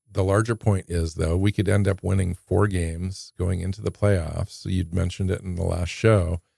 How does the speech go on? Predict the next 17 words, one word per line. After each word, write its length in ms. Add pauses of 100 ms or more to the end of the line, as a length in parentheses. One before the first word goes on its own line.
(340)
that 260
you'd 160
rather 240
be 160
that 340
team 420 (300)
than 160
backing 420
in. 300
You'd 160
rather 260
be 180
the 120
team 280
that's 180
getting 260
hot. 480